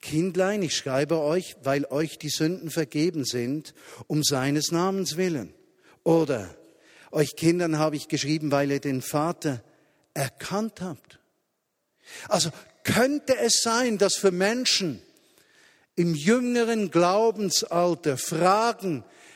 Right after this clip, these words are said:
der Kraft Gottes, der Heilung Gottes, des Heils unglaublich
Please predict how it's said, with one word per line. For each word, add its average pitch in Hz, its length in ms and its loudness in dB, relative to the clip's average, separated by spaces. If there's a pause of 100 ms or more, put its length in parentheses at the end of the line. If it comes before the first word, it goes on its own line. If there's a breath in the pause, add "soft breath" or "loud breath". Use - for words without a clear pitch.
(120 loud breath)
der 165 120 2
Kraft - 760 0
Gottes, 185 680 0 (520 soft breath)
der 165 320 2
Heilung 262 560 4
Gottes, 175 680 2 (300 loud breath)
des - 320 2
Heils 226 960 0 (1400)
unglaublich 120 480 -2